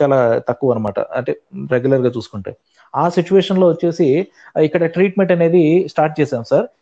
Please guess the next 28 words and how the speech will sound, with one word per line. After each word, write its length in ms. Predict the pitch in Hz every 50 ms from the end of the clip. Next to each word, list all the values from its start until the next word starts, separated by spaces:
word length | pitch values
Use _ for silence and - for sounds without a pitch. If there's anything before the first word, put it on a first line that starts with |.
| _ _
అక్కడ 240 | - - - 165 151
ఏమైందంటే 800 | 170 202 226 226 214 202 196 175 143 117 113 113 135 175 202 202
ఎంత 300 | 143 147 151 165 175 196
ట్రీట్మెంట్ 440 | 196 - 196 196 190 - 214 185
స్టార్ట్ 280 | - - 170 165 165 165
చేసినా 220 | 165 160 170 160
సరే 240 | 143 - 139 127 147
ఇక్కడ 240 | 185 190 - 170 175
వెంటిలేటర్ 580 | 185 185 160 160 175 - 214 208 202 185 190 180
బెడ్స్ 320 | 165 165 165 151 - -
అనేవి 320 | 160 160 156 156 190 190 - 170
చాలా, 440 | 160 165 160 151 147 160 180 170 - - 156 151
ఆ, 240 | 143 143 139 135 120 _ 156
దొరకడం 300 | 147 151 151 165 175 165
కష్టం 280 | - 131 - - 139
సార్. 180 | 117 - 104 - _ _ _ _ _ _ _ _ -
ఆ 40 | 151
వెంటిలేటర్ 480 | 156 180 196 196 233 233 220 220 208
బెడ్ 340 | 196 180 170 170 180 175 170
దొరకపోయేసరికి 640 | 160 170 175 190 180 180 180 165 - 147 139 143
ఏంటంటే 320 | 139 131 123 117 - 180 240
ఆమె, 560 | 190 190 180 175 170 160 151 147 139 127 135 - _ _ _ _ _ -
ఆ, 60 | 135
ఆక్సిజన్ 420 | 139 147 180 - - 269 247 247
లెవెల్స్ 360 | 233 226 226 220 220 254 233 190
డిటోరియేట్ 460 | 202 220 196 254 254 254 254 247 214
అయిపోయాయి. 340 | 180 156 139 117 104 - - 151
Like 140 | 175 180